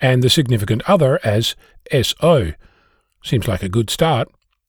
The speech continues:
I will point out that this conversation was brought to my attention by Andreas Delta Juliet three Echo India, who was participating in a Mastodon dot radio conversation with Tim,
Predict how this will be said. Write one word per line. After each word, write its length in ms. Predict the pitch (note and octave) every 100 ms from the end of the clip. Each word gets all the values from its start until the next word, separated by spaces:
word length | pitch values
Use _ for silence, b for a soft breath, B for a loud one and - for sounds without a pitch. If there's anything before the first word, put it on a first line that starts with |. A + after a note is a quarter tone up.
| _ _ _ _ _ _
I 60 | -
will 220 | D#4 E4
point 320 | - G#3 E3+
out 220 | F3 A#2+ -
that 120 | C3+
this 160 | F3
conversation 720 | - C3 A2 G#2 G#2 G#2 E3
was 160 | B2+ F#2+
brought 300 | G#2 D3 F3+
to 100 | -
my 180 | A#2 G#2
attention 580 | F2+ - D3 - F#2+ F#2+
by 200 | G2 -
Andreas 720 | A#2+ A#2 D3 F#3+ A#2+ E2+ -
Delta 340 | C3+ B2+ B2
Juliet 560 | G#2+ G#2 C3+ A#2+ G#2+ -
three 400 | - D#3+ C#3 C3
Echo 320 | D3+ C#3 A2 G2+
India, 480 | - A3 B2 E2+ D#2 b b b b
who 180 | D#3 C#3
was 120 | A#2+
participating 760 | - G#2+ F3+ E3 D3+ D3+ C3+ B2+
in 80 |
a 40 | A2
Mastodon 580 | B2+ C3+ - B2 A2+ A2
dot 180 | G#2 -
radio 460 | A#2+ C3 B2 A2
conversation 680 | - G#2+ G2+ B2 F3 - A2+
with 160 | A2+ -
Tim, 280 | A3+ E3+